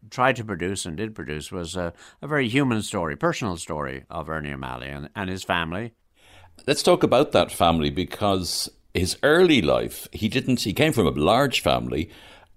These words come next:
Speaker 2: not ac-, actually a very nationalist family. So just tell me a little bit about his mother and his father and, and his siblings, because his siblings kind of divide between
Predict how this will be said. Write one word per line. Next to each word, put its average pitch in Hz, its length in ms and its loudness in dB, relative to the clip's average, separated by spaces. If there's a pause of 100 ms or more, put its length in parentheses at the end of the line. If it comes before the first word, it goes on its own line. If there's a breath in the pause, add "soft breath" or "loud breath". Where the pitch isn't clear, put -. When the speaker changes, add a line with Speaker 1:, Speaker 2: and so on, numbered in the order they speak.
(120)
Speaker 2:
not 117 240 4
ac-, 120 220 2
actually 110 500 2
a 92 60 2
very 82 580 2
nationalist 104 960 0
family. 65 380 -4
So - 140 -2
just 131 200 -4
tell 147 160 2
me 165 140 0
a 151 40 0
little 127 200 0
bit 107 160 4
about 90 180 4
his 80 140 -2
mother 92 400 4 (240 loud breath)
and 82 200 0
his 76 340 0 (120)
father 80 640 2
and, 71 540 -2
and 76 140 -4
his - 160 -4
siblings, 101 640 2
because - 320 -10
his 73 160 -4
siblings 95 400 2
kind 80 240 0
of 73 120 0 (240 loud breath)
divide 82 720 4
between 76 580 2